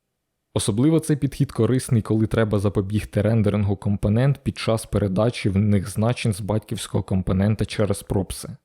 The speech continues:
Мемо має наступну сигнатуру. Перший аргумент — це компонент, який треба мемоїзувати, і другий необов'язковий аргумент — це функція, у якій можна записати користувацьке правило,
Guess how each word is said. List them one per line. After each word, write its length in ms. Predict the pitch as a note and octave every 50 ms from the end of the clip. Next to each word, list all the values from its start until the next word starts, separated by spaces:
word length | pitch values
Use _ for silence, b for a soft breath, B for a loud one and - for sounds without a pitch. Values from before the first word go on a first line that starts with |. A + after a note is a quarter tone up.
| _ _ _ _ _ _ _ _ _ _ _ _ _
Мемо 380 | - G2+ G2+ A#2 D#3 F3 F3 D#3+
має 260 | B2 A#2 A#2 B2 B2
наступну 440 | A#2+ A2+ - - - F#2 - G#2+ G2+
сигнатуру. 760 | - - A2 F#2+ F#2 G#2+ G#2 - - G#2+ F#2+ F2 - - F#2+ - _ _ _ _ _ _ _ _ _ _ _ _ _
Перший 340 | - C#3 C#3+ - - D#3 C#3+ -
аргумент — 600 | B2 B2 B2 C3 C3 B2+ B2+ B2+ B2 B2 A#2 - - -
це 320 | - - - B2+ A#2 G#2+
компонент, 760 | G2+ - - A2 G2+ - A2+ G#2 A2 A#2+ A#2+ A#2+ A#2 G#2 - -
який 460 | - G#2 A2+ G#2+ - - - A#2+ A2+ G#2+
треба 300 | - - A2+ G#2+ A2+ G#2+
мемоїзувати, 1000 | G#2+ G#2+ G#2+ G#2 G#2 G#2 G#2+ G#2 G2 G#2+ G2 G2 G2+ G2+ G2 - - F#2+ G2 - _ _ _ _ _ _ _ -
і 80 | A#2+
другий 520 | A2+ G#2 B2+ B2+ D3+ D3 C3+ D3 C#3 C3 -
необов'язковий 880 | - A#2 B2 B2+ A#2+ A2+ B2 A2+ A2 A2+ G#2+ - - - B2 A2+ A2+ A2
аргумент — 680 | - A2 A#2 A#2 A#2 A#2 A2+ A#2 A2+ G#2+ G#2+ A2 - - - _ _ _
це 180 | - - B2+
функція, 680 | - - C3+ C3 A#2 G#2 - - - F#2+ F2+ F2+ - - _ _ _ _ _ _ _
у 100 | - A2
якій 440 | G#2+ A#2 A2+ - - - D#3 D3+ B2
можна 360 | A2 G#2 A2 A2+ G#2+ B2+ A#2
записати 640 | G2 - G2+ - A2 - - - A2 A#2 - -
користувацьке 840 | - - - G2+ E2+ - - - - F#2 G#2+ G#2 G2+ - - - G#2+
правило, 560 | - - - G#2+ G2 F#2+ E2+ F#2 F#2 - -